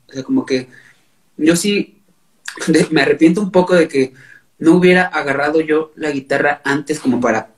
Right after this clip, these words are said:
volverme mucho mejor guitarrista, que eso es lo que he tratado de hacer los últimos,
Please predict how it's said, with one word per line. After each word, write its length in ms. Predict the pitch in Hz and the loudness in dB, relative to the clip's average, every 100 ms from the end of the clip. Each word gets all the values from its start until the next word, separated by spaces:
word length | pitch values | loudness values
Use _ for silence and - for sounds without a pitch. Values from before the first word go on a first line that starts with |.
| - | -14
volverme 640 | 131 - 127 127 139 165 156 | -14 -6 -2 2 4 4 0
mucho 280 | 147 151 175 | 0 0 0
mejor 280 | 143 147 | -2 -2
guitarrista, 520 | 151 147 123 127 113 104 | -2 -2 -2 -2 -4 -2
que 140 | 131 | -2
eso 140 | 131 143 | -2 -2
es 60 | |
lo 120 | 131 | -4
que 120 | 127 120 | -2 -4
he 60 | |
tratado 360 | 127 127 131 131 | -4 -4 -2 -2
de 100 | 113 | -2
hacer 240 | - 131 | -2 -2
los 160 | 127 127 | -2 -4
últimos, 440 | 135 135 117 107 | -2 4 4 2